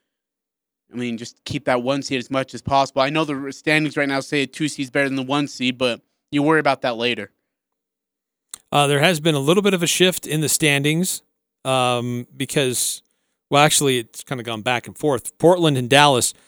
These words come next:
Speaker 2: are now in a position where they're flopping back and forth. Seems like every night it's a change. Uh, right now, Portland's in the number six seed.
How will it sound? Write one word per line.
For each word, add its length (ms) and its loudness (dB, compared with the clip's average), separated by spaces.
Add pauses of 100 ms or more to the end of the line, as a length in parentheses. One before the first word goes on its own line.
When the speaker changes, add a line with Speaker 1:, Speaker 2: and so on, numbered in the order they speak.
(300)
Speaker 2:
are 140 0
now 280 6
in 60 6
a 40 2
position 420 0
where 140 0
they're 160 4
flopping 540 2
back 260 0
and 100 -10
forth. 220 0
Seems 260 -6
like 160 -4
every 240 -2
night 380 -2
it's 180 -4
a 60 -8
change. 500 -2 (360)
Uh, 140 -2
right 280 2
now, 520 4
Portland's 460 2
in 80 0
the 60 -2
number 180 0
six 260 0
seed. 440 0